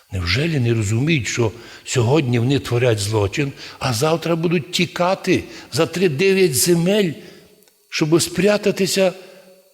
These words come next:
від правосуддя за свої злочини?» Уви, так буває. Ведь і в часи війни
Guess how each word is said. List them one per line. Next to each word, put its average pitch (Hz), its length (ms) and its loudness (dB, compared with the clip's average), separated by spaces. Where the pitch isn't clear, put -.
від 113 360 -2
правосуддя 117 880 0
за 107 160 -2
свої 117 360 -2
злочини?» 131 680 -4
Уви, 151 240 -2
так 170 280 -4
буває. 123 600 -2
Ведь 127 240 -2
і 160 80 -2
в 120 80 -4
часи 139 320 -2
війни 127 480 0